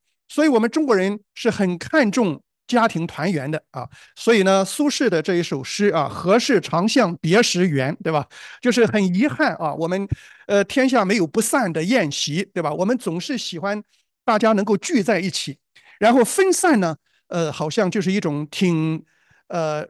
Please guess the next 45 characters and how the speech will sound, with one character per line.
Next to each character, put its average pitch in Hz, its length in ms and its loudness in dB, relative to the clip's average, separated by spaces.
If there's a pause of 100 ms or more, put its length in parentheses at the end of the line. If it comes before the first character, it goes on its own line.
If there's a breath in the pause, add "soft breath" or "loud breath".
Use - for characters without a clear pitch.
令 254 200 4
人 214 160 4
伤 339 340 2
感 139 240 -2
的 147 140 -8
一 175 100 -8
件 151 180 -2
事 180 120 -4
儿， - 180 -6
对 165 80 -8
吗？ 147 200 -6 (400 soft breath)
所 277 180 0
以 254 100 2
这 254 120 -6
个 196 380 4 (220)
当 277 240 0
时， 202 640 0
呃， 160 460 -8
苏 262 260 -4
轼 247 160 -4
写 170 240 -6
这 240 140 -6
首 156 140 -6
诗 - 260 -4
的 226 80 2
时 196 140 -2
候， 160 100 -4
他 247 320 -4
就 240 160 -4
是 214 220 0
觉 190 160 -2
得 196 100 0
他 185 140 -8
很 165 120 -4
伤 208 220 -2
感， 151 260 -6
是 - 80 -16
吧？ 147 200 -8 (500 soft breath)
这 233 100 -6
个 202 220 2
你 190 120 0
月 196 180 0
亮 214 180 0
圆 160 220 -6
了， 190 160 -8